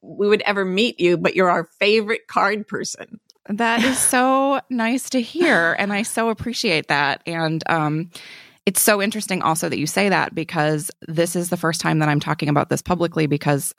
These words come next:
Speaker 2: the press release is coming out today. But, um, I, my company was sold to Barnes and Noble, and,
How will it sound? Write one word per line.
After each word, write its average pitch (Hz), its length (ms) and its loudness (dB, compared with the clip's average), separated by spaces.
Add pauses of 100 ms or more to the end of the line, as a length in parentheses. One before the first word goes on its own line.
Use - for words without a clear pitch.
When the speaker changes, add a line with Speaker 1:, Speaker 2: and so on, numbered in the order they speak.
(100)
Speaker 2:
the 147 80 -2
press - 280 -2
release 147 320 -2
is 160 80 -6
coming 147 300 2
out 131 260 2
today. 147 540 0 (580)
But, 147 320 2
um, 147 420 0 (360)
I, 156 680 0 (560)
my 165 220 2
company 170 420 -2
was 147 180 0
sold 151 300 0
to - 80 -8
Barnes 147 240 0
and 139 80 -2
Noble, 147 460 0 (560)
and, 156 520 2